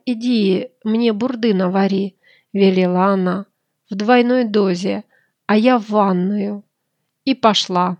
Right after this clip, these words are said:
нащупывая руками стенки и шаркая ногами. «Она что, колется?» шёпотом поинтересовался Саня. «Нет», фыркнула я,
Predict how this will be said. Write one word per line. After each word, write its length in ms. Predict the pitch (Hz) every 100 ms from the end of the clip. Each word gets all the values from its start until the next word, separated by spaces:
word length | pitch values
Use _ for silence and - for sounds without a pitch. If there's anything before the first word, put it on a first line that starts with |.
| _ -
нащупывая 760 | 190 190 - 254 233 196 196
руками 460 | 196 190 202 196 190
стенки 760 | - 233 254 247 - 180 214 -
и 140 | 196
шаркая 580 | 190 - 214 220 208 190
ногами. 720 | 190 196 202 175 185 196 190 _ _ _ _ _ _ _ _ _ _ _ _ _ -
«Она 280 | 175 170 156
что, 500 | - - 190 180 156 _
колется?» 840 | _ 185 220 262 254 - - 190 175 _ _
шёпотом 640 | - 262 294 247 208 190
поинтересовался 960 | 196 190 190 190 190 208 202 208 - 220
Саня. 640 | - 202 190 180 170 190 208 _ _ _
«Нет», 840 | 220 214 226 233 220 190 170 170 - _ _
фыркнула 640 | - 190 175 - 185 196
я, 320 | 208 180 185